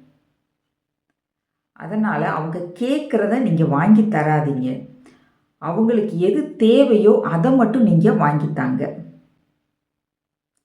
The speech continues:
பாசம் கொடுக்கறது வேற, செல்லம் கொடுக்கறது வேற. பாசம்ங்கிறது பிள்ளைக நல்லா வளரணும் அப்படிங்கிறது தான் அர்த்தம். இந்த செல்லம்ங்கிறது இருக்கு பாருங்க, அது வந்து பிள்ளைக குட்டிச்சவரா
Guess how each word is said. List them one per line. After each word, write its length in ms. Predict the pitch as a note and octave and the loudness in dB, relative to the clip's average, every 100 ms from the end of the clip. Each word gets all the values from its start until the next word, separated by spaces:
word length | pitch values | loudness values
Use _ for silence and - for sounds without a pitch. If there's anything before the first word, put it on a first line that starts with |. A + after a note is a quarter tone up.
| _ _ _ _ | _ _ _ _
பாசம் 600 | G3 F3 A3 A3+ C#4 A#3 G#3+ | -12 -6 -6 -6 -6 -6 -4
கொடுக்கறது 460 | D#3+ D#3+ E3+ E3 | -6 -4 -4 -4
வேற, 440 | D3 D3+ G3 D4+ - - | -2 0 -2 -4 -6 -2
செல்லம் 440 | E3 G3 A3 G#3+ | -2 2 4 4
கொடுக்கறது 440 | D3 C#3+ D3+ D#3 G3+ | 2 -2 -2 -4 -4
வேற. 400 | C#3 C3 - - - _ _ _ G#3+ | -4 -6 -10 -14 -20 _ _ _ -6
பாசம்ங்கிறது 800 | A3+ C#4+ - C4+ A3+ E3 D#3+ | -6 -6 -6 -4 -2 -2 -2
பிள்ளைக 460 | - - G3+ G#3+ A#3+ | -4 -6 0 2 2
நல்லா 540 | F#3+ D3+ E3 G#3+ D3+ | 0 -2 0 0 0
வளரணும் 460 | D3+ C#3+ C#3+ D3 D3+ | 0 0 0 -2 -4
அப்படிங்கிறது 560 | C#3 - D#3 D3+ C#3+ C3+ | -6 -4 -4 -2 -2 -2
தான் 160 | D#3 G3+ | -2 -2
அர்த்தம். 500 | D3 - B2+ - - - _ _ _ | -4 -8 -12 -12 -16 -20 _ _ _
இந்த 260 | F3 G3 F#3+ G3 | -6 -6 -4 -4
செல்லம்ங்கிறது 680 | B3 C#4 D4+ D4 B3 G#3 F3 | -2 0 0 0 2 2 2
இருக்கு 260 | D#3+ - | -2 -4
பாருங்க, 600 | D#3+ C#3 C#3+ C3+ C#3+ E3+ - - - | -4 -4 -2 -2 -2 -4 -10 -18 -6
அது 240 | D#3 F#3 | 2 4
வந்து 260 | G#3 E3 A#3+ | 4 4 0
பிள்ளைக 560 | - G3+ A3 B3 G3 | -4 2 4 6 4
குட்டிச்சவரா 880 | G3+ - G#3+ G#3+ C#4 - F#3 C#3 D3+ | 2 0 -4 0 -2 0 2 2 2